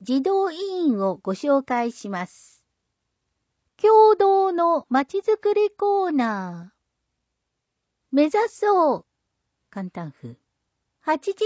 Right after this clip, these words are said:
歳で二十本。簡単符。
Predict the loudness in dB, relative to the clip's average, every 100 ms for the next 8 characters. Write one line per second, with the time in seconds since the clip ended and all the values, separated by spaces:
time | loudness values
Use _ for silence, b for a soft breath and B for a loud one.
0 | -2 -2 -4 -2 -2 0 0 -2 0 0
1 | 2 0 0 _ -4 -2 -2 -8 -12 _
2 | _ _ _ _ _ -16 -14 -12 -12 -14
3 | -18 -20